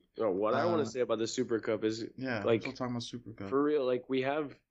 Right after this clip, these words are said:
Speaker 1: it's gonna be, I, the way I see it is that our best team is gonna play sixty minutes.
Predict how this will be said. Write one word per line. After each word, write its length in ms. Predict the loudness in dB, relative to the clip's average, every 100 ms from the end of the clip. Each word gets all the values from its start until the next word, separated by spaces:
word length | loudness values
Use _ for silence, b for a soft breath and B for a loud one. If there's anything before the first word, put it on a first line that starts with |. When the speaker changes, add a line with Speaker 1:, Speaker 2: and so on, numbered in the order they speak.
| _ _ _ _ _ _ _ _
Speaker 1:
it's 260 | -4 -4 -6
gonna 280 | 0 2 4
be, 400 | 2 2 2 -2 -2
I, 220 | -4 -2
the 120 | 0
way 160 | 2 4
I 60 |
see 220 | 2 2 2
it 60 |
is 160 | 2 2
that 160 | 0
our 140 | 2 0
best 420 | 2 0 0 -2
team 180 | 2 2
is 100 | 4
gonna 140 | 2
play 160 | 4 2
sixty 460 | 2 -2 -2 -2 0
minutes. 460 | 0 -4 -10 -16